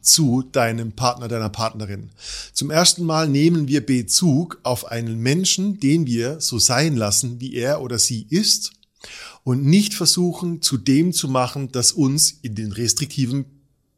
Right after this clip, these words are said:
Bedürfnissen beruhigt oder befriedigt. Das gilt natürlich auch für uns, und ganz viele Menschen sind in diesem Momentum,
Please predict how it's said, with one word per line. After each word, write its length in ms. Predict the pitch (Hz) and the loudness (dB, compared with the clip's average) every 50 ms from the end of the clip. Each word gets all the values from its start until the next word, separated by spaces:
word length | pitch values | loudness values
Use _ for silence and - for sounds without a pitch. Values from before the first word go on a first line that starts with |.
| _ _ - | _ _ -8
Bedürfnissen 720 | - 127 - 117 107 101 - 110 104 - - 143 160 175 - _ _ _ _ | -4 0 2 2 2 0 0 0 2 2 2 0 -6 -8 -12 _ _ _ _
beruhigt 540 | - 127 110 107 110 123 135 180 - - - | 2 2 2 4 4 4 4 2 2 -2 -6
oder 180 | 156 135 139 139 | -4 -2 -2 0
befriedigt. 680 | 147 147 - - 180 190 170 - - - - - - _ _ _ _ - - - - - - - - - _ _ _ | -2 -2 -2 0 -2 -2 -2 -4 -8 -12 -12 -16 -16 _ _ _ _ -20 -20 -18 -18 -16 -16 -18 -18 -20 _ _ _
Das 180 | - 113 - | 0 0 2
gilt 180 | - 160 180 175 | 4 4 2 2
natürlich 340 | 147 135 - 151 139 127 - | 2 2 4 4 4 2 2
auch 200 | - 139 131 - | -2 -2 -2 -2
für 180 | - - - | -2 -2 -2
uns, 460 | 151 180 190 190 143 156 202 - - - | 2 4 4 6 6 6 4 4 4 2
und 180 | - 127 123 | 0 -4 -2
ganz 260 | 113 127 139 175 165 | 0 0 0 2 0
viele 240 | - - 185 165 151 | 0 0 0 0 2
Menschen 400 | 131 123 139 160 165 - - 120 | 2 0 0 0 -2 -2 -2 0
sind 380 | 113 - - 151 170 180 175 175 | 2 2 4 4 4 2 2 -2
in 160 | - 131 127 | -4 -4 -2
diesem 340 | 120 135 135 123 - 127 113 | -2 0 2 2 2 2 0
Momentum, 800 | 113 107 107 110 110 120 143 143 - 117 113 104 117 131 - | -2 -4 -4 -4 -4 -4 -4 -4 -4 -4 -4 -4 -4 -6 -10